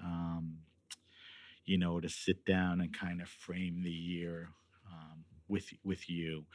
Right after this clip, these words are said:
Um, but I'd spoken to you off air about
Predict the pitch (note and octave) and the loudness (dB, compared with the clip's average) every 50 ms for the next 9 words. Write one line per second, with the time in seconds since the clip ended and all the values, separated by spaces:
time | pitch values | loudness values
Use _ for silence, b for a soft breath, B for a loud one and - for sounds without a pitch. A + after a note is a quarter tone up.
0 | B B B B B B B B B _ - F2 E2+ E2 E2 E2+ E2 D#2+ D#2+ D#2+ | B B B B B B B B B _ -6 -4 -4 -2 -2 -4 -4 -4 -6 -8
1 | D#2 _ _ _ _ _ B B B B B B B B _ - B2 C3+ C3+ C#3 | -12 _ _ _ _ _ B B B B B B B B _ 10 12 12 12 12
2 | C3 - - - - C#3+ D3 D3 - E3+ D#3 D3 C#3 C3 A#2 G2 A2 A2+ A2+ - | 12 10 6 6 12 12 12 12 12 12 12 12 12 12 12 12 12 12 12 10
3 | - G#2 G#2 G#2+ G#2+ G#2 F#2 D#2+ F#2 F2+ F2 F2 | 10 10 12 12 12 12 10 8 6 4 4 2